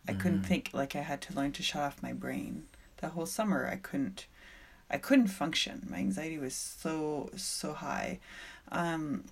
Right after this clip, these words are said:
Speaker 1: we recovered from that over the following few months. Um, and then summer twenty nineteen felt more energy and, and started healing, um,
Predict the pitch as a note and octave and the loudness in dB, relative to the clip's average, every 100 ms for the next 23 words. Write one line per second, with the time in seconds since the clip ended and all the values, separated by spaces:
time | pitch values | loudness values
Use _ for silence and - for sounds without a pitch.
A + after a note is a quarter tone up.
0 | - F#3+ G3 G3 G#3+ G3+ F#3+ - D#3 C#3+ | 8 12 12 12 6 8 8 6 0 2
1 | C#3+ - - D#3 D3+ D3+ - D3 D3 D3 | 4 4 2 0 -2 -4 -2 -2 0 -2
2 | D3 - F#3+ F#3 - - - - - D#3+ | -4 -4 -2 0 0 0 0 -4 -2 -2
3 | D#3 D3 C3+ - - D#3 D#3 D#3 D3+ - | -2 0 -2 -4 -4 -2 0 0 0 2
4 | F3 D#3+ D#3+ D#3 D#3 - F3 D#3 - C#3+ | 4 4 4 4 2 -2 -2 -2 -2 0
5 | C#3 C#3+ - B3 F3 E3 F3 D#3 D#3+ D#3 | 0 0 0 4 4 4 -2 -2 -2 -2
6 | D#3 D3+ D3 D3+ D3+ D3 - - - - | 0 -2 -2 -2 -2 -2 -6 -12 -12 -10
7 | F#3+ E3+ F3+ F#3 F#3+ G#3 G3 - - - | -8 2 2 4 4 6 6 4 -2 -18
8 | - - - - F#3+ - F#3+ F3+ D3+ - | -20 -20 -20 -14 -10 8 10 10 6 0
9 | - F#3 - - - - F3 E3+ D#3+ D#3 | 0 0 -4 -20 -8 -2 -2 0 0 0
10 | D#3 | 0